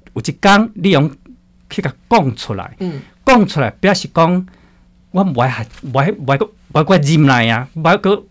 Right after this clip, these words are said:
Speaker 1: 不爱搁屈住啦。你甲讲起来，迄个经验会用流动，迄流动真好。这，这就是我这本册的重-，重点之一。
Speaker 2: 嗯，嗯。
Speaker 1: 咱的经验，咱的，咱的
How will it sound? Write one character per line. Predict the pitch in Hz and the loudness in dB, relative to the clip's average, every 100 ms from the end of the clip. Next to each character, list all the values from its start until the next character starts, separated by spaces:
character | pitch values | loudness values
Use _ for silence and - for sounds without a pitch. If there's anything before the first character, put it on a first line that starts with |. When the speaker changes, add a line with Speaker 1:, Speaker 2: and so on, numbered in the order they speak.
| _ _ - | _ _ -14
Speaker 1:
不 | 147 | -6
爱 | 139 | -2
搁 | - - | -2 -4
屈 | 190 | -6
住 | 143 | -4
啦。 | 104 104 - - - _ | -6 -10 -18 -20 -20 _
你 | 202 | 0
甲 | 208 143 | 0 2
讲 | 208 139 | 0 0
起 | |
来， | 110 | 0
迄 | 190 | -2
个 | - | -2
经 | 143 | -2
验 | 131 139 | -2 0
会 | |
用 | 110 135 | -2 -2
流 | 117 107 131 | -2 -4 -2
动， | 151 110 - _ _ _ - | -2 -2 -8 _ _ _ -8
迄 | 202 | -2
流 | 143 120 | 0 -2
动 | 190 143 | -2 -4
真 | 117 101 | -4 -10
好。 | 117 | -12
这， | - 175 - | -8 -8 -8
这 | 180 | -10
就 | 156 | -8
是 | 135 | -6
我 | 113 | -8
这 | - 147 | -10 -10
本 | - 117 - | -8 -10 -10
册 | - - | -14 -12
的 | 110 117 - | -10 -14 -16
重-， | 107 90 - | -16 -16 -12
重 | 104 | -12
点 | 101 139 113 | -6 -4 -4
之 | - | -6
一。 | - - | -10 -12
Speaker 2:
嗯， | - - - - - - - | -14 -20 -20 -20 -20 -20 -14
嗯。 | - | 0
Speaker 1:
咱 | 202 | 2
的 | 214 | 2
经 | 185 165 151 | 2 0 2
验， | 151 139 | 2 2
咱 | 170 | 2
的， | 156 151 143 | 0 -2 -4
咱 | |
的 | 156 | -4